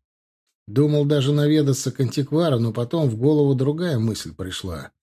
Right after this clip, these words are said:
У Сатчана же прекрасные связи на разных базах. Наверняка они не ограничиваются только договорённостями о покупке чёрной икры. Обратился к нему, переговорили,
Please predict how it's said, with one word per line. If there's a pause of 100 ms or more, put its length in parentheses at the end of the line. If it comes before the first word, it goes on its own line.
(360)
У
Сатчана
же
прекрасные
связи
на
разных
базах. (260)
Наверняка
они
не
ограничиваются
только
договорённостями
о
покупке
чёрной
икры. (800)
Обратился
к
нему,
переговорили,